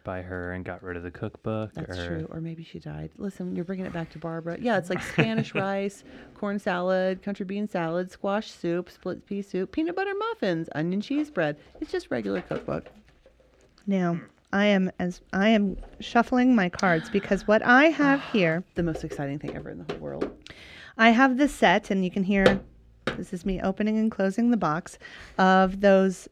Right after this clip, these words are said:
Speaker 3: seventies dinner party sort of situation recipe cards.
Speaker 2: Recipe cards were real hot in the seventies.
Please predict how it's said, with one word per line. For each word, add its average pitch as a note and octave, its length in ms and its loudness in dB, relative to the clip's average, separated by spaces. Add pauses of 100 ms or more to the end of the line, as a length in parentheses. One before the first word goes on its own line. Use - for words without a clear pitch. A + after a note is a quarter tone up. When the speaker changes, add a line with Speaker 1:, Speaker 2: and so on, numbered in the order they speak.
Speaker 3:
seventies C4 600 6
dinner A3 240 2
party F3 560 0 (160)
sort E3+ 220 -2
of D#3+ 160 -6 (140)
situation D#3+ 720 -6 (120)
recipe F#3 380 -2
cards. - 600 -16 (540)
Speaker 2:
Recipe E3+ 320 -6
cards D#3+ 240 -6
were D3 100 -2
real D3 220 -6
hot D3+ 240 -6
in - 60 -10
the C#3 40 -6
seventies. - 640 -12